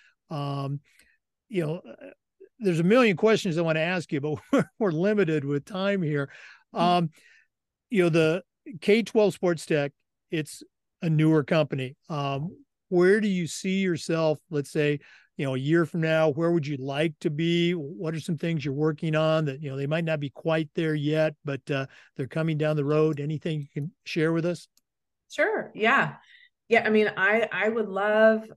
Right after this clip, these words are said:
Speaker 2: uh, you know, uh, to work with, to have a bunch of athletic directors, um, as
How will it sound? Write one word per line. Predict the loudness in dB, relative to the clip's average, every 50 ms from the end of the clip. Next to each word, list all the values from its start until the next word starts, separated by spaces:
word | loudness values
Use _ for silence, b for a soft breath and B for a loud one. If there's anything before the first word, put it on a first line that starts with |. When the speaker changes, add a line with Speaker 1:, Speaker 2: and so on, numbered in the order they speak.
| _ -10
Speaker 2:
uh, | -8 -6 -4 -4 -2 -4 -4 -4 -2 -2 -4 -4 -6 -8 -12 _ _ _ _ _ _ -20 -16 -10
you | -6
know, | -4 -2 -2 -2 -2 -4 -6 -6 -8
uh, | -8 -8 -8 -12 _ _ _ _ _ _ -4
to | -2 -2 0
work | -2 -2 -4 -2 0 0 0 -2 -4 -12 -20 _
with, | -4 -2 -2 -2 -2 -4 -4
to | -4 -4
have | -2 0 0 0 2 0 0 0 -2
a | -2
bunch | -2 -2 -4 -4 -4 -6 -6
of | -6 -4 -4
athletic | -4 -4 -4 -6 -6 -6 -4
directors, | -4 -2 -2 -2 -4 -6 -4 -4 -2 0 0 0 -2 -4 -6 -8 -12 -12 _ -8
um, | -6 -4 -4 -2 -4 -4 -4 -6
as | -6 -6 -6 -6